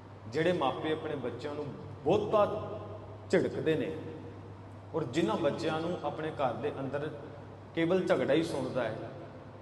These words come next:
ਨੈਗੇਟਿਵਿਟੀ ਮਿਲਦੀ ਹੈ, ਉਸ ਬੱਚੇ ਦਾ ਜਿਹੜਾ ਦਿਮਾਗ ਦਾ ਵਾਈਟ ਮੈਟਰ ਹੈ, ਉਹਦੇ ਜਿਹੜੇ ਤਿੰਨ ਪਾਥਵੇਜ਼ ਹੁੰਦੇ ਨੇ, ਉਹ ਨਿਊਰੋਨਸ ਅਸੀਂ ਬਚਪਨ 'ਚ ਹੀ ਮਾਰ ਦਿੰਦੇ ਹਾਂ।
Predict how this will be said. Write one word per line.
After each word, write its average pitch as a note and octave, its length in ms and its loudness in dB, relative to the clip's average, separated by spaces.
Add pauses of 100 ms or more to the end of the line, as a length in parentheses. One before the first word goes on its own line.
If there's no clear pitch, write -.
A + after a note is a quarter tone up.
(220)
ਨੈਗੇਟਿਵਿਟੀ D3 600 -2
ਮਿਲਦੀ B2+ 420 0
ਹੈ, A2 100 -4 (600)
ਉਸ F3+ 280 2
ਬੱਚੇ C#3 480 -2
ਦਾ D3+ 500 2 (360)
ਜਿਹੜਾ D3+ 260 6 (600)
ਦਿਮਾਗ D#3+ 580 6
ਦਾ G#2+ 440 2
ਵਾਈਟ D#3 200 4
ਮੈਟਰ B2 460 -4
ਹੈ, F#2+ 120 -4 (1000)
ਉਹਦੇ F3 160 6
ਜਿਹੜੇ F3+ 200 4
ਤਿੰਨ F#3+ 260 2
ਪਾਥਵੇਜ਼ D3+ 560 2
ਹੁੰਦੇ B2+ 240 0
ਨੇ, A#2 200 -2
ਉਹ G#3+ 80 4
ਨਿਊਰੋਨਸ A3 600 4
ਅਸੀਂ A3+ 320 -2
ਬਚਪਨ C4 420 4
'ਚ - 100 -2
ਹੀ C4+ 60 8
ਮਾਰ F3+ 240 6
ਦਿੰਦੇ C3+ 340 0
ਹਾਂ। - 60 -4